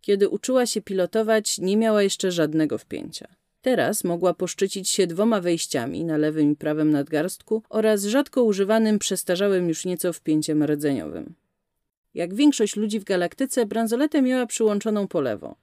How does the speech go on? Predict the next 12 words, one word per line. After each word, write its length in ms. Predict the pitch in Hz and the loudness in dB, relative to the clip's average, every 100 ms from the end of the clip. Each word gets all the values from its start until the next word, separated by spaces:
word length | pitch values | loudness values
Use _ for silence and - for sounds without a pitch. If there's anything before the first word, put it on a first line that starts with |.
| _ _ | _ _
Prawy 340 | 190 226 208 147 | -2 0 0 -2
port 380 | 165 208 226 | -2 -2 -4
był 300 | 175 185 170 | -4 -2 0
zwykłą 600 | 160 - 180 240 233 208 | -2 -4 -4 -2 0 0
powierzchniową 800 | 190 175 175 170 - 185 190 185 | -2 -4 -2 -4 -4 -6 -4 -4
wszczepką 680 | 175 - - 190 - - 190 | -4 -6 -6 -4 -4 -6 -6
pozwalającą 680 | 185 170 170 175 180 180 185 | -6 -6 -2 0 0 -2 -2
na 120 | 180 | -2
przyspieszenie 640 | 160 - - - 175 180 175 | -4 -8 -8 -4 -2 -2 -4
przesyłu 400 | - 165 175 165 | -4 -4 0 2
o 100 | 160 | 2
połowę. 520 | - 151 123 135 - | 2 2 0 -4 -14